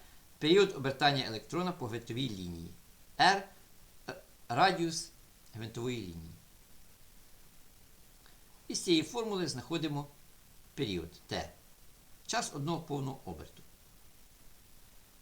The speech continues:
Знайшли за властивістю пропорції. Т і В міняються місцями. І позначимо цю формулу через десять.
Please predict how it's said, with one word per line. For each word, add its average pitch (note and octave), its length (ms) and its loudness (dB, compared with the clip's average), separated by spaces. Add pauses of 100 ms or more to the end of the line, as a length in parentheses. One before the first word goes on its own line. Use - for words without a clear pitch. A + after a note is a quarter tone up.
(560)
Знайшли F3+ 460 -2 (760)
за - 60 -6
властивістю A#2+ 460 -6
пропорції. - 600 -10 (320)
Т - 220 -2
і A2 60 -4
В G3 160 -4
міняються B2+ 400 -6
місцями. - 380 -10 (1400)
І G4 80 -4
позначимо D#3+ 480 -4
цю A#2+ 120 -12
формулу C#3 340 -6
через A2+ 320 -8
десять. D3+ 500 -6